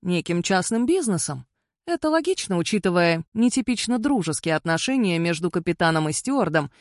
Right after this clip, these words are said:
несмотря на разный социальный статус. Возможно, те ящики содержали нечто особенно ценное, например, японские бронзовые лампы.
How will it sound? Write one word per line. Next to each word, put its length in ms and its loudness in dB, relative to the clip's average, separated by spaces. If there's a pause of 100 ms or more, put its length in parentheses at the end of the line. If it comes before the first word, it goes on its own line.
(180)
несмотря 520 2
на 140 4
разный 320 2
социальный 540 0
статус. 560 -6 (720)
Возможно, 480 0
те 140 0
ящики 440 -2
содержали 540 2
нечто 420 0
особенно 540 0
ценное, 640 -2 (260)
например, 540 2
японские 680 0
бронзовые 520 2
лампы. 440 0